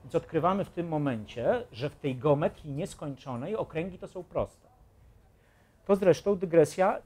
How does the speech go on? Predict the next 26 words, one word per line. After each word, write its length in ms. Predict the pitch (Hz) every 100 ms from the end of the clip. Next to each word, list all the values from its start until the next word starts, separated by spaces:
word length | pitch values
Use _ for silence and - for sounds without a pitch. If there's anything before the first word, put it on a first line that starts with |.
| -
nie 300 | 180 247 285
jest, 400 | 196 - - -
myślę, 580 | 139 175 - 196 190 - -
e, 380 | 139 135 131 135 - - - _ _ _ _ _ _ _ _ -
nieortodoksyjna 1200 | 156 214 202 - 165 165 - 147 110 101 113 208 214
w 80 | -
sensie 300 | 147 - 156
matematycznym. 1080 | 147 147 143 135 117 - - 120 180 233 - _ _ -
E, 240 | 135 131
mamy 300 | 139 190 175
dział 260 | 127 170 151
geometrii, 520 | 147 139 151 - 143
w 40 |
którym 220 | - 143 135
naczelnym 520 | 127 - 151 143 123
pojęciem 360 | 127 143 143
jest 120 | 131 -
przekształcenie 580 | 135 - 120 147 135
Möbiusa. 520 | 127 127 113 113 - 165
Przekształcenie 560 | 160 - 139 156 160
Möbiusa 520 | 139 123 123 - 156 - _ _
utożsamia, 840 | 185 185 180 - 233 214 123 104 - _
y, 720 | 147 131 131 131 127 127 127 -
okręgi 500 | 151 - 120 117 165
z 240 | - - -
prostymi. 640 | 190 180 - 220 107